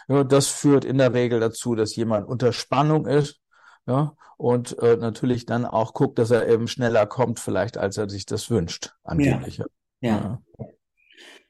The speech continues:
Speaker 2: Wie ist euer Behandlungsansatz? Also wie helft ihr den Männern, die mit dem Thema kommen?
Speaker 1: Ja, erstmal ist für mich immer wichtig zu gucken, was hat jemand selbst für eine Sicht darauf, ja?
Speaker 2: Mhm.
Speaker 1: Also wenn jetzt jemand zu mir kommt, ähm,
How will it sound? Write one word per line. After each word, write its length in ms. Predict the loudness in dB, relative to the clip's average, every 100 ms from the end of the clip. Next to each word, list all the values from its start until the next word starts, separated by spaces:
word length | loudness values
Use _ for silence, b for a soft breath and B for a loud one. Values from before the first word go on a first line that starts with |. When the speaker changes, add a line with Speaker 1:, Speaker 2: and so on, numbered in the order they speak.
| -2
Speaker 2:
Wie 60 |
ist 120 | 2
euer 260 | 2 2 2
Behandlungsansatz? 920 | 2 0 2 2 2 -2 -6 -6 -6
Also 180 | -6 -2
wie 100 | 0
helft 300 | 2 2 0
ihr 40 | -2
den 140 | 0
Männern, 240 | 0 -2
die 220 | -4 -6 -8
mit 120 | -4
dem 100 | -4
Thema 240 | -2 -4
kommen? 260 | -4 -10 -14 -18 _ _ _ _ _ _ _ -20 B B _ _ 8
Speaker 1:
Ja, 100 | 10
erstmal 300 | 10 10 10
ist 100 | 8
für 60 |
mich 160 | 8 10
immer 220 | 12 12
wichtig 380 | 10 8 6 6
zu 160 | 4 6
gucken, 320 | 6 6 6
was 180 | 6 4
hat 160 | 2
jemand 320 | 4 4 4
selbst 300 | 6 4 4
für 80 | -2
eine 100 | -2
Sicht 320 | 0 0 0
darauf, 400 | -2 0 -4 -6 -20 _ -10
ja? 180 | -6 -6 -8 B
Speaker 2:
Mhm. 140 | -6
Speaker 1:
Also 160 | 2 4
wenn 160 | 6 4
jetzt 180 | 0
jemand 240 | 2 2 2
zu 100 | 2
mir 160 | 2 2
kommt, 560 | 4 6 4 0 -2
ähm, 320 | 2 2 2